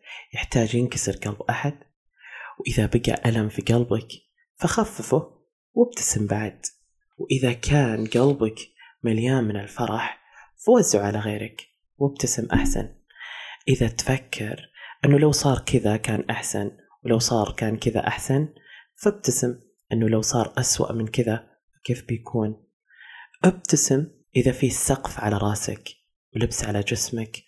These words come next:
وأكل في صحنك، وإذا كان أكثر من اللي يكفيك أعطه لغيرك وابتسم.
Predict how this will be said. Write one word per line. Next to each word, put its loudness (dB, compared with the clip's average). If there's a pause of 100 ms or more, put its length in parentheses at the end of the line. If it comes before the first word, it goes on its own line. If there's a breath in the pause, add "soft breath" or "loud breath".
(300 loud breath)
وأكل 2
في -2
صحنك، -4 (600 soft breath)
وإذا 0
كان 0
أكثر 0
من 2
اللي 0
يكفيك -2 (540 soft breath)
أعطه -2
لغيرك -4 (360 soft breath)
وابتسم. -2